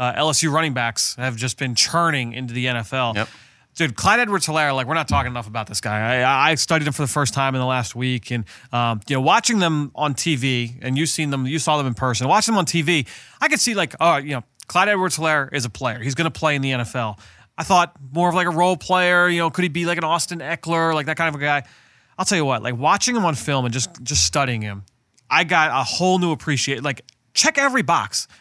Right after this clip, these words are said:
Speaker 1: Vision, quickness, elusiveness, burst. People worried about his speed. I think he's gonna run fine. Uh, make you miss, whether it's with wiggle,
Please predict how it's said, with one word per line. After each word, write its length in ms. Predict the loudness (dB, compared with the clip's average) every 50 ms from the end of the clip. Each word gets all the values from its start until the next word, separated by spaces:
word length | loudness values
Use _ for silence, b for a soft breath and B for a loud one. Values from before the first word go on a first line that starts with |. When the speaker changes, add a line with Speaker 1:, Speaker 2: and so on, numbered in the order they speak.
| b b
Speaker 1:
Vision, 520 | 0 2 2 4 4 2 2 2 0 -4
quickness, 680 | -6 -8 -4 0 0 0 0 0 -2 0 0 0 0 0
elusiveness, 800 | 2 2 2 2 2 0 -2 -2 0 0 0 0 0 -2 -4 -6 B B B B B B
burst. 580 | -6 0 2 4 4 4 4 2 0 0 -2 -6 B B B B
People 260 | -2 2 2 4 4
worried 160 | 6 4 4 4
about 160 | 2 0 0
his 80 | 2
speed. 380 | 0 0 0 0 0 0 0 0
I 80 | 0 -2
think 120 | -2 -4
he's 60 | -4 -4
gonna 200 | -2 -2 0 0
run 160 | 0 0 -2
fine. 540 | -2 -2 0 0 2 2 2 0 -2 -4 -6 B B B B
Uh, 340 | -2 0 0 0 -2 -4 -4
make 260 | -2 -2 -2 -2 -2
you 80 | -2 0
miss, 320 | 0 2 2 0 0 0
whether 260 | -2 -2 -2 0 -2 -2
it's 260 | -4 -4 -6 -8 -8 -8
with 160 | -8 -8 -4
wiggle, 480 | -2 0 0 0 2 0 0 0 -2